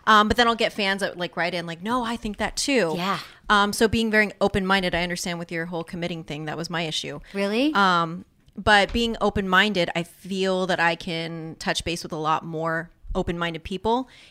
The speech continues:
Speaker 1: It's just people aren't really comfortable coming out first and saying, like, "Oh, well, I, this turns me on," or, you know, "I hate when my boyfriend does this," until I say something. They're like,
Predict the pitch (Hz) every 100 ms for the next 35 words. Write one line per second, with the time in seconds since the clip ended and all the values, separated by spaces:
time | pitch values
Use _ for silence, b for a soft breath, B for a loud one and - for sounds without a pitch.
0 | b 214 214 233 214 190 185 175 185 180
1 | 175 175 - 156 - 165 156 160 160 -
2 | - 240 226 185 - 185 - 190 151 147
3 | 151 - 262 240 185 165 - 165 170 165
4 | 180 - 202 226 294 269 165 165 165 175
5 | 170 160 170 190 180 175 214 190 170 -
6 | 165 156 165 185 196 - 180 190 - 165
7 | - 156 160 156 160